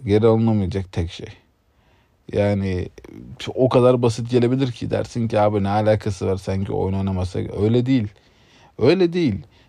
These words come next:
Yani çevrendeki olaylara karşısında herkesin bir sorumluluğu vardır ve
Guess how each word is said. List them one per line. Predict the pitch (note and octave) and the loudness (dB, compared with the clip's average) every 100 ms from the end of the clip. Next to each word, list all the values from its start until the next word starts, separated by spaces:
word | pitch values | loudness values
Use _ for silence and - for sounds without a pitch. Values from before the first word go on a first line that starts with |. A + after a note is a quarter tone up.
| _ | _
Yani | - A2+ A#2 A2 - | -2 0 0 -2 -6
çevrendeki | - A2+ A2+ B2+ C#3 D3 C#3+ | -2 2 2 2 0 -4 0
olaylara | D#3 C3+ C3+ C3 C3 C#3 C#3 | 0 2 2 2 0 0 -4
karşısında | - A#2+ B2 - C3+ C3+ B2+ A#2 G#2 - _ _ _ | -6 -6 -6 -8 -4 -2 0 -2 -2 -10 _ _ _
herkesin | - C3+ - B2+ C3 | -2 -2 -2 -2 -2
bir | B2 | -2
sorumluluğu | - B2 A#2+ A#2 A#2+ A#2 | -2 -2 0 0 0 0
vardır | A#2 A2+ A2+ | -2 -2 -2
ve | A2 G#2+ - | 0 0 -2